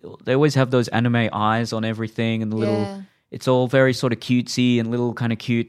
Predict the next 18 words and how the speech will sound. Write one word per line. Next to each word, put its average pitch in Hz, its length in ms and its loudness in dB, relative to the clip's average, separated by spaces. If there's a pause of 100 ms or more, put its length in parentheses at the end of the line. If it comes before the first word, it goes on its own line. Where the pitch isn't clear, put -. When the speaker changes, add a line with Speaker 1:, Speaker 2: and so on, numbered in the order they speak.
(120)
Speaker 1:
animal 117 420 2
Pokemon 117 520 0
little 113 200 -2
things, 113 380 -2
and 113 100 0
then 117 180 2
yet 117 160 2
everyone's, 117 480 0
like, 113 160 -2
depressed 110 600 -2
and 113 140 -2
in 117 100 0
an 113 120 -2
apartment 110 480 -2
living 110 200 -2
by 104 140 2
themselves. 104 500 -2
Like, 104 180 -2